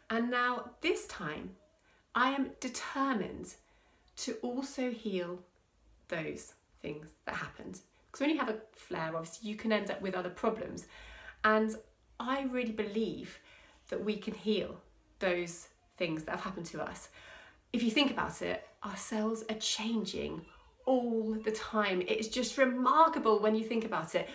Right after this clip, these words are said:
We are not the same person seven, in seven years from seven years before. We are a completely different person. Our cells have completely renewed, every single one of them.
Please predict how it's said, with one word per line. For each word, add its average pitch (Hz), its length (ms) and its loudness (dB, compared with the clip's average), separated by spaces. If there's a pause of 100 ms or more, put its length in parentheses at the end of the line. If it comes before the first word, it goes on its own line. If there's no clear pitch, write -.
(300)
We 269 100 6
are 262 40 6
not 294 180 4
the 320 60 0
same 302 280 2
person 247 680 0 (200)
seven, 247 420 0
in 214 120 4
seven 226 280 0
years 214 220 2
from 190 340 -4
seven 214 340 0
years 196 260 -2
before. 226 360 -2
We 190 140 2
are 180 80 0
a 190 60 -4
completely 220 480 -4
different 214 260 -6
person. 214 420 0 (320)
Our 214 80 0
cells 247 300 0
have 220 100 -4
completely 220 680 0
renewed, 214 460 0 (100)
every 247 360 0
single 240 640 2
one 254 180 2
of - 140 -2
them. 160 200 -2